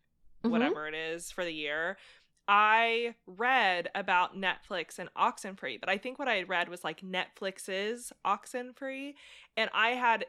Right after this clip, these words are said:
Speaker 2: in my head made this connection that they had decided to make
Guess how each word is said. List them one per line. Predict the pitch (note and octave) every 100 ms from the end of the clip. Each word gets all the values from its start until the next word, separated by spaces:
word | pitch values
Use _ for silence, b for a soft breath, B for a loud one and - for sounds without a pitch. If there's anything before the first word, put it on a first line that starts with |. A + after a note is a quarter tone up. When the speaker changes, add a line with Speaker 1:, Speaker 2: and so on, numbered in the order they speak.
| -
Speaker 2:
in | B3 B3+
my | A3 G3+
head | A3 G3+ G#3 G#3+
made | G#3
this | G3 -
connection | G3+ E3 F#3 - G3
that | F#3+ - F#3+
they | F#3+ G3
had | G3+ F#3 F3 F3 F3
decided | F#3 - F3+ F3+ F3+ -
to | F#3
make | F3 E3 E3+ - -